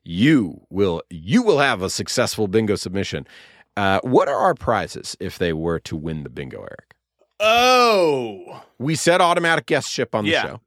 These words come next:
Speaker 2: Yeah, automatic guestship on the show. Well, well, can we, can we abuse our powers as lords of Sealand somehow? Can we appoint
Speaker 1: Not
Speaker 2: them?
Speaker 1: sure. I don't actually know what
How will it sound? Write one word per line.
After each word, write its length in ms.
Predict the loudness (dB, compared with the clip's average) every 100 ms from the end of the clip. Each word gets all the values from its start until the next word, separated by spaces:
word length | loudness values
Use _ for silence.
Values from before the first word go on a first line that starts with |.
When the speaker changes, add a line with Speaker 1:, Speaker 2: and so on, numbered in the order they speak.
| _ _
Speaker 2:
Yeah, 160 | 0 2
automatic 480 | 4 4 4 0 0
guestship 400 | -2 -4 -4 -6
on 100 | -6
the 60 | -8
show. 520 | -6 -4 -2 -2 -6 _ -20 _ _ _
Well, 220 | -2 -2 -2
well, 120 | -4
can 220 | -2 0
we, 280 | 0 -2 -10 _
can 120 | -2
we 140 | 2 2
abuse 600 | 0 -2 0 2 2 4
our 260 | 2 2 _
powers 640 | -4 2 2 2 -2 -2 -4
as 160 | -4
lords 560 | -4 -4 -2 -4 -4 -6
of 100 | -2
Sealand 840 | 0 0 -2 -6 -8 -8 -6 -4
somehow? 540 | -4 -2 -4 -6 -12 -12
Can 160 | -4 -2
we 100 | -2
appoint 380 | -4 -2 0 2
Speaker 1:
Not 100 | 0
Speaker 2:
them? 80 |
Speaker 1:
sure. 760 | 2 2 4 4 6 6 6 2 -2 -16 -16 -18 -20 -20 _
I 140 | -4 -2 2
don't 280 | 2 2 0
actually 500 | -4 -2 -2 -2 -2
know 480 | -2 0 2 4 4
what 520 | 0 -4 2 2 2